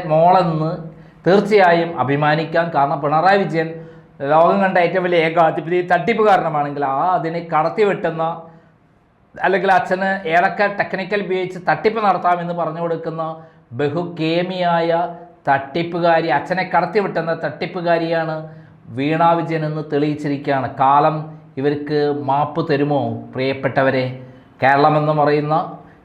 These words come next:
ഇതിഹാസ ഭൂമിയിൽ വിപ്ലവ പ്രസ്ഥാനത്തിൻ്റെ ഈറ്റില്ലത്തിൽ ആ വിപ്ലവ പ്രസ്ഥാനത്തെ വേരോടെ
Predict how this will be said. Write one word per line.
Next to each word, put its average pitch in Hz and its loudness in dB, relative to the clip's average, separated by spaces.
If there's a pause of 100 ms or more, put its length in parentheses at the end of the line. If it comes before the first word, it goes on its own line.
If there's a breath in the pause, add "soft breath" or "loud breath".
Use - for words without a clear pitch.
ഇതിഹാസ 151 4 (140)
ഭൂമിയിൽ 151 0 (560 loud breath)
വിപ്ലവ 156 2
പ്രസ്ഥാനത്തിൻ്റെ 156 2
ഈറ്റില്ലത്തിൽ 160 0 (240)
ആ 143 4 (100)
വിപ്ലവ 151 2 (100)
പ്രസ്ഥാനത്തെ 160 -2 (220)
വേരോടെ 156 2